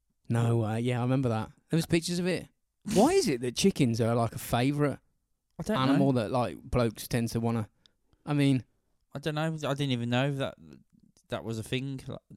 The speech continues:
Speaker 2: really, chicken fucking, but
Speaker 1: Well, I think anything's a thing, innit, really?
Speaker 2: I suppose if it's got a hole, that's how they think, isn't it?
Speaker 1: Yeah.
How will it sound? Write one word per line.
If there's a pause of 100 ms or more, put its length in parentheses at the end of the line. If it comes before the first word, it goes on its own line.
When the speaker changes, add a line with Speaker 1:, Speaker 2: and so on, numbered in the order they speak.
(100)
Speaker 2:
really,
chicken
fucking,
but (600)
Speaker 1:
Well,
I
think
anything's
a
thing,
innit,
really?
Speaker 2:
I
suppose
if
it's
got
a
hole, (160)
that's
how
they
think,
isn't
it? (420)
Speaker 1:
Yeah.